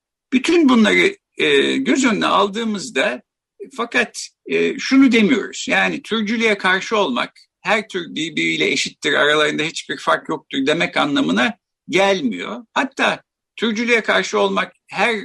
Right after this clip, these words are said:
bu konuda her sorunun cevabına sahip olmak anlamına da gelmiyor. Bence veganlar, vejeteryanlar, hayvan hakları aktivistliği yapan insanlar, e, bu işin teorisini tamamıyla oturtmadan da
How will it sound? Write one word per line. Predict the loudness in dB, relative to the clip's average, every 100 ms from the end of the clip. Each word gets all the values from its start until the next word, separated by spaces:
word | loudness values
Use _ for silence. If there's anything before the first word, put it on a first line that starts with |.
| -12
bu | -16 -12
konuda | -8 -4 0 0
her | 0 -2 -2
sorunun | -2 -2 -2 -4 0
cevabına | 2 4 2 0 -4 -4
sahip | -2 -4 -4 -6
olmak | -4 -6 -6 -10
anlamına | -6 -2 2 2
da | 2
gelmiyor. | -2 -4 -6 _ _ -4
Bence | -2 0 -2 -2 -4 _ _ _ _ _
veganlar, | -2 0 0 0 0 0 0
vejeteryanlar, | -2 -2 -4 -2 0 0 0 0 -2
hayvan | -2 -4 -2 -4
hakları | -6 -6 -6 -4
aktivistliği | -6 -10 -10 -10 -2 0
yapan | 0 0 -2 -2
insanlar, | -2 -2 -2 -2 -2 -4 -6 _ _ _ _ _ -2
e, | 0 2 0 -2 -4 -4 2
bu | 4
işin | 4 2 -2
teorisini | 0 2 4 2 -2 -2 -2
tamamıyla | -2 2 0 0 -4 -4
oturtmadan | -6 -6 -8 -4 -2 0 0 0 0
da | -4 -4